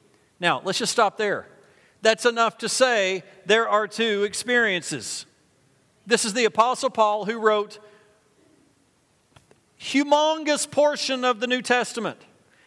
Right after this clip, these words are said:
saying, "Did you receive, have you received Christ? And if you have, have you received the Holy Spirit?"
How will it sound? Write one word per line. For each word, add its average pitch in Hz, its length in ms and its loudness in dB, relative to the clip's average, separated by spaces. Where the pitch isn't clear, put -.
saying, 214 560 0
"Did 170 160 -2
you 247 100 -2
receive, 220 720 0
have 180 200 -2
you 233 100 -6
received 247 380 -2
Christ? 214 380 0
And 196 120 -4
if 214 160 -2
you 240 100 -4
have, 180 640 0
have 156 140 -8
you 170 100 -2
received 147 260 -4
the 127 60 -6
Holy 120 200 -4
Spirit?" 113 380 -10